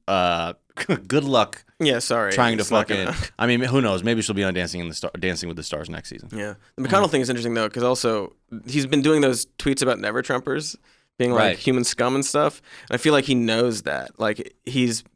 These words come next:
Speaker 2: he's a, he's had conversation with McConnell of, like, you know, you're, you're losing. You're losing some people.
Speaker 1: Yeah.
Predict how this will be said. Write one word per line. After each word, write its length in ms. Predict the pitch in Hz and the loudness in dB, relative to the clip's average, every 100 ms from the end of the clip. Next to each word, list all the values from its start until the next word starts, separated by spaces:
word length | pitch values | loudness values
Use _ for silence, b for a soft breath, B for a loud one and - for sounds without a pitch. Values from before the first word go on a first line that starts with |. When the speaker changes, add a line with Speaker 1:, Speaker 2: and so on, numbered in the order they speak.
| _ _ _ _ | _ _ _ _
Speaker 2:
he's 420 | - 127 139 131 127 | -8 2 2 4 2
a, 280 | 120 113 123 | 0 -4 -6
he's 160 | 131 | 0
had 160 | 143 135 | 0 2
conversation 380 | 151 123 127 120 | 2 2 0 0
with 80 | 110 | -4
McConnell 380 | 107 113 107 98 | -6 -4 -4 -4
of, 60 | 98 | -6
like, 140 | 101 | -6
you 80 | 120 | -4
know, 80 | 107 | -4
you're, 200 | 95 52 _ _ _ _ | -6 -10 _ _ _ _
you're 180 | 110 101 | -8 -4
losing. 380 | 117 104 - - | -4 -4 -10 -14
You're 120 | 95 95 | -10 -6
losing 540 | 117 113 95 90 - - - _ _ _ - | -4 -4 -6 -8 -12 -18 -20 _ _ _ -10
some 160 | 107 | -8
people. 340 | 98 - - - | -6 -6 -6 -2
Speaker 1:
Yeah. 260 | 113 117 | 0 2